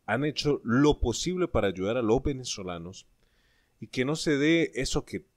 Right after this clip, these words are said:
tanto está planeando el dicta Miraflores, porque obviamente dentro de sus planes es más que obvio y notorio que se está moviendo debajo de la mesa en la asamblea del veinte quince para ustedes saben hacer qué cosa,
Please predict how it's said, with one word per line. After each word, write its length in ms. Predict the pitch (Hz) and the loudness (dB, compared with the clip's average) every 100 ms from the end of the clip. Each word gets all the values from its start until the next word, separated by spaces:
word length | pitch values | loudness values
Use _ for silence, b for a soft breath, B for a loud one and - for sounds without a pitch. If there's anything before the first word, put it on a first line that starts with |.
| - | -2
tanto 360 | 151 170 - | -2 -2 -6
está 400 | 170 - - 120 | -8 -6 -4 -2
planeando 480 | 135 123 107 113 120 | -2 -2 -2 -2 -2
el 80 | 113 | -4
dicta 240 | 104 120 | -6 -6
Miraflores, 540 | 113 95 101 180 147 - | -4 -4 0 0 0 -2
porque 260 | 101 - | -6 -4
obviamente 520 | 101 123 147 123 117 | -2 -2 -2 -4 -2
dentro 300 | 156 104 - | -2 -4 -10
de 60 | 82 | -12
sus 220 | - 85 | -12 -14
planes 560 | - 139 107 90 - - _ _ _ _ _ - | -6 -4 -4 -8 -16 -20 _ _ _ _ _ -6
es 100 | 98 | -4
más 240 | 127 131 | -2 -2
que 120 | - | 0
obvio 240 | 139 143 143 | 0 2 -2
y 40 | |
notorio 460 | 127 - 135 127 120 | -4 -2 0 0 -2
que 140 | 120 | -4
se 60 | 95 | -6
está 200 | - 101 | -4 -4
moviendo 460 | 117 120 123 127 | -2 -2 0 2
debajo 340 | 101 104 131 143 | 4 4 0 -2
de 60 | |
la 80 | 139 | -4
mesa 420 | 143 117 - 95 _ _ _ _ _ _ _ _ _ _ _ _ - - _ | -6 -8 -10 -12 _ _ _ _ _ _ _ _ _ _ _ _ -18 -18 _
en 120 | 127 120 | 0 2
la 60 | |
asamblea 420 | 104 95 90 101 | 2 -2 0 2
del 220 | 117 104 85 | 4 2 -2
veinte 320 | 92 101 - | -6 -4 -6
quince 540 | 123 143 120 92 101 95 _ _ _ _ _ _ _ _ _ _ _ _ _ - | -10 -8 -8 -8 -14 -18 _ _ _ _ _ _ _ _ _ _ _ _ _ 0
para 340 | 101 95 92 | 2 2 2
ustedes 440 | 90 - 104 104 | 2 2 0 0
saben 300 | - 95 95 | 0 0 -2
hacer 260 | 82 - - | -6 -10 -10
qué 120 | - | -12
cosa, 360 | - - - | -14 -16 -16